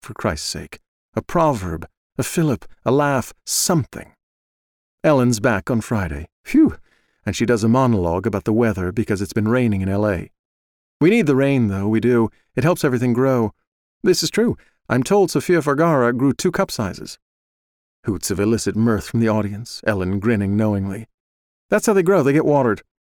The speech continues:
And there in the precincts of her forgiveness goes the leering and bulbous-eyed shade of Rodney Dangerfield.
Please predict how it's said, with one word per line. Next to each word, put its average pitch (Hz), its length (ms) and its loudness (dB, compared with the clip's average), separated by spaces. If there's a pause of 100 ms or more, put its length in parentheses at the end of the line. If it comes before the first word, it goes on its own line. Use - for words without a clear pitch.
(720)
And 107 140 0
there 151 220 4
in 160 80 4
the 151 80 2
precincts 165 500 -2
of 139 80 -4
her 147 100 -2
forgiveness 131 580 -2
goes 123 180 -2
the 131 100 2
leering 147 360 2
and 127 120 2
bulbous-eyed 135 580 0
shade 127 300 0
of 117 80 -4
Rodney 117 320 0
Dangerfield. 104 800 -4